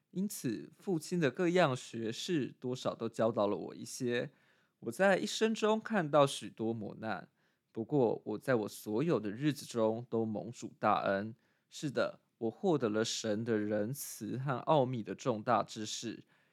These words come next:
因此我将我的生平事迹做成记录。”哦，所以很明显这就是一个自传式。哦，他讲到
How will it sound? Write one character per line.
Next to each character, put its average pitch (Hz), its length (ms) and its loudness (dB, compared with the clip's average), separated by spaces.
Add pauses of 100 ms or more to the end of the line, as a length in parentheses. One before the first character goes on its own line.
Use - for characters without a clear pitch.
(100)
因 185 180 -2
此 - 500 -6
我 117 160 -4
将 175 300 2
我 147 100 2
的 - 100 -4
生 131 280 0
平 117 260 -8
事 120 300 -2
迹 117 300 -8
做 127 360 -4
成 87 420 -10
记 - 340 -6 (120)
录。” 101 220 -10 (800)
哦， 175 120 0
所 262 140 -2
以 294 40 0
很 147 300 0
明 104 280 -4
显 123 340 0
这 147 120 -2
就 143 140 -4
是 143 140 -6
一 139 100 -2
个 110 240 2
自 135 300 -2
传 113 300 4
式。 - 360 -4 (220)
哦， 120 120 4
他 180 120 4
讲 113 240 0
到 131 240 6